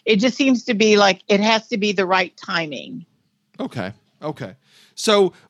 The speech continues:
Speaker 2: uh, give me the, uh, the details about how much it costs to get in and all that stuff.
Speaker 1: Yeah. Uh, well, actually, it's free to come in.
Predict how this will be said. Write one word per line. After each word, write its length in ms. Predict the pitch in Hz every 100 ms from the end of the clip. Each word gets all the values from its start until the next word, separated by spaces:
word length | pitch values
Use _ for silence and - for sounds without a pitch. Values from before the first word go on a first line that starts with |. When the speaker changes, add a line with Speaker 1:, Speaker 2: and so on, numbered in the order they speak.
| _ 156
Speaker 2:
uh, 180 | 156
give 220 | 151 185 226
me 160 | 226
the, 260 | 196 185 165
uh, 280 | 143 131 110
the 240 | 139 139
details 500 | 131 170 170 156 147
about 180 | - 120
how 120 | 123 139
much 220 | 127 123
it 80 | -
costs 320 | 123 117 -
to 100 | 113
get 160 | 120
in 140 | 120 120
and 120 | 107
all 100 | 90
that 120 | 65
stuff. 300 | - - - _ _ _ _ 202 -
Speaker 1:
Yeah. 280 | 294 311 196 -
Uh, 240 | 262 233 208 -
well, 140 | 240 240
actually, 420 | 233 269 247 226
it's 180 | 214 -
free 220 | 254 269
to 80 | 285
come 260 | - 294 269
in. 400 | 202 208 240